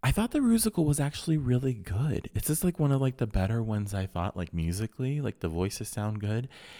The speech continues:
And the whole bottom two being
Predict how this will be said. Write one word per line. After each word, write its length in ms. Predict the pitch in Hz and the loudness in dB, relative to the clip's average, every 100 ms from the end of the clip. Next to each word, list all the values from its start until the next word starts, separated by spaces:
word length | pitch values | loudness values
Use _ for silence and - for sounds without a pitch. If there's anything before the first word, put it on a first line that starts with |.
| - - | -20 -4
And 460 | 117 127 127 123 120 - _ _ _ _ _ - | 0 2 2 -2 -6 -14 _ _ _ _ _ 0
the 120 | 113 | 0
whole 580 | - 135 135 135 - _ _ _ _ _ _ _ _ _ _ _ _ - | 2 4 4 2 -2 _ _ _ _ _ _ _ _ _ _ _ _ -14
bottom 580 | 101 110 120 117 131 123 | -10 4 6 6 4 2
two 480 | - - 110 113 120 | 0 -2 0 0 0
being 520 | 110 92 90 85 - | -2 -4 -4 -6 -8